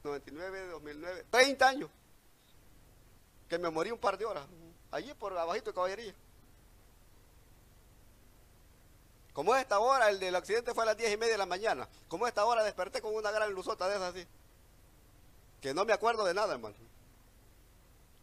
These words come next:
Pero estoy viviendo porque Dios nos da nuevas oportunidades. Y muchos también estamos así. Pero con un, ¿cuál era el propósito de Dios, hermano? Yo ni siquiera pensaba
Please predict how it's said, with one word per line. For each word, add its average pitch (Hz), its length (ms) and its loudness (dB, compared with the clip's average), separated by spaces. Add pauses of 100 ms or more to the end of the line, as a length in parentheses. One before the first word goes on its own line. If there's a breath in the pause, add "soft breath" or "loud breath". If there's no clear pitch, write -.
(680)
Pero 170 180 2
estoy 202 220 2
viviendo 226 500 2
porque 202 320 0
Dios 214 200 2
nos 208 80 -2
da 208 100 4
nuevas 208 220 4
oportunidades. 151 680 -2 (2250)
Y 160 120 -8
muchos 240 340 2
también 220 260 6
estamos 214 320 0
así. 247 320 -6 (1700)
Pero 196 240 8
con 190 180 4
un, 302 280 2 (260)
¿cuál 285 200 10
era 285 100 10
el 277 60 4
propósito 277 500 2
de 254 80 4
Dios, 294 160 4
hermano? 262 280 4
Yo 277 160 -2
ni 285 220 -12
siquiera 262 640 4
pensaba 247 640 6